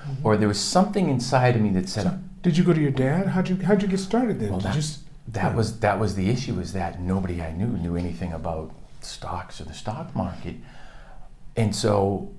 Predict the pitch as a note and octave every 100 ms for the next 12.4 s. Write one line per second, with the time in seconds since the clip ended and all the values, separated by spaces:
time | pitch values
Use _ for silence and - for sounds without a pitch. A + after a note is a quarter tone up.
0 | - A2+ A2 E3+ G3+ F#3+ E3+ B2 B2 C#3
1 | B2+ A2+ G2+ F#2+ G2+ G#2+ - A#2 C3 G2+
2 | F#2 F#2+ F#2 - A#2 - C3+ A2 G#2 F#2
3 | F2 - F#2 F2+ - D3+ D3 C3+ - -
4 | - - F2+ F2 G#2 - C#3 C3 B2 -
5 | F2+ E2+ F2+ - - - - - - -
6 | - G2+ F#2 G2+ G2+ G#2 G#2+ - G2 F#2+
7 | F#2+ E2+ F2 - - - - - - -
8 | G2+ F#2 F#2 F#2 F#2+ B2+ A2 F#2 F2+ F#2+
9 | - F#2+ - G#2 B2 C3+ C3+ A#2+ A2 A2+
10 | A2 - A#2+ A#2+ B2+ - E2 E2 F#2 F#2+
11 | F#2+ - - F#2 F#2 - A2+ A#2 - D3+
12 | - - E2